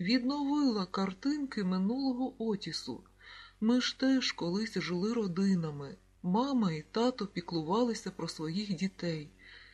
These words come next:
Любили їх. Сторінка шістдесят вісім. Але стрімкий розвиток цивілізації, а він значно випереджає ваш вимір,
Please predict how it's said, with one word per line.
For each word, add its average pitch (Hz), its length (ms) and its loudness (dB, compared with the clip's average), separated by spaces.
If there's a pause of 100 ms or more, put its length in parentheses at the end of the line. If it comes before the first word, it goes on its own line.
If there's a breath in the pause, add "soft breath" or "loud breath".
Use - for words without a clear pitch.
(280 loud breath)
Любили 240 520 4
їх. 139 420 -10 (800)
Сторінка 277 640 2
шістдесят 254 600 -2
вісім. 156 520 -4 (840 soft breath)
Але 262 320 4
стрімкий 311 680 2
розвиток 262 600 4
цивілізації, 214 1080 0
а 226 140 2
він 254 360 2
значно 233 600 2
випереджає 269 760 2
ваш 156 320 0
вимір, 180 460 -4